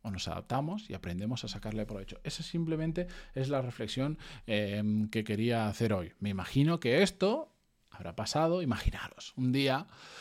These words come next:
alguien se inventó el motor a combustión y empezaron a aparecer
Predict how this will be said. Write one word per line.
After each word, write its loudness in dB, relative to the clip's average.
alguien 6
se 2
inventó 4
el 0
motor 4
a 2
combustión 0
y 0
empezaron -2
a -2
aparecer 0